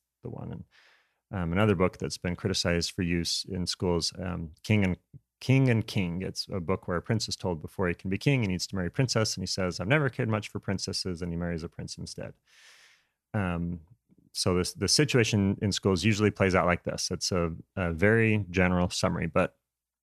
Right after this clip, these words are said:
parents find out an L G B T book is gonna be read in their class, and they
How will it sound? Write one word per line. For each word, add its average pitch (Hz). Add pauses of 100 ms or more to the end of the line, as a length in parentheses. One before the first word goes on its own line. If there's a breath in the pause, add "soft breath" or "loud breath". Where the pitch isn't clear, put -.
(420)
parents 113
find 95
out 120
an 98
L 95
G 87
B 92
T 90
book 101
is 92
gonna 95
be 87
read 98
in 90
their 87
class, -
and 90
they 87